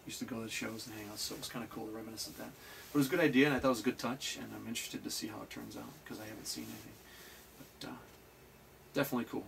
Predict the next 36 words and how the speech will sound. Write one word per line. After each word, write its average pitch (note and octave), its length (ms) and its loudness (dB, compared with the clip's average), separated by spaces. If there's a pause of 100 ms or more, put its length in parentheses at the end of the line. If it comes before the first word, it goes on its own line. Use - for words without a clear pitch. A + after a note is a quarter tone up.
(340)
and, A2 180 -8
uh, G#2+ 140 -6 (680)
you - 60 -10
know, G#2+ 80 -8
I'd A2 140 -10
like A#2 120 -6
to A#2 80 -4
see, A2 300 -2
uh, A2 80 -6 (500)
more A#2+ 200 4
of G#2 60 2
that, G#2+ 200 0 (280)
you A2+ 100 -6
know, G#2 140 -6
in G#2 180 -6
videos G#2+ 460 -2
or, G2 160 -8
or G#2+ 40 -6
movies A2 360 -4
in G#2+ 100 -6
this G#2+ 180 -8
area. A2 320 -4 (580)
Uh, A2 180 -8 (180)
the A#2 80 -2
drive A#2+ 380 4
to - 80 0
rehearsal. A#2+ 540 -2 (1200)
Um, - 420 -10 (1080)
does - 120 -2
that A2+ 180 0
mean, A#2 240 -2
like, G#2 280 -4 (220)
the - 60 -14
drive, - 560 -4
the - 160 -4
urge, - 520 -4